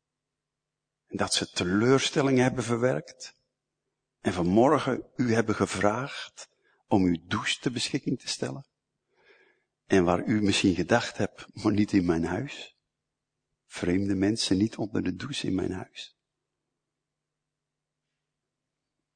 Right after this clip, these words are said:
Of dat u gezegd hebt, "Ja,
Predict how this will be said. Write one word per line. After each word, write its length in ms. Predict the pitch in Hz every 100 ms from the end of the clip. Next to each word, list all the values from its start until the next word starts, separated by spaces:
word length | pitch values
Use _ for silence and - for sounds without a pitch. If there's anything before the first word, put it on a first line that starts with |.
| _ _ _ _ _ _ _ - -
Of 160 | -
dat 200 | - 139
u 100 | 131
gezegd 360 | 107 110 139 -
hebt, 160 | 139 -
"Ja, 380 | 135 117 -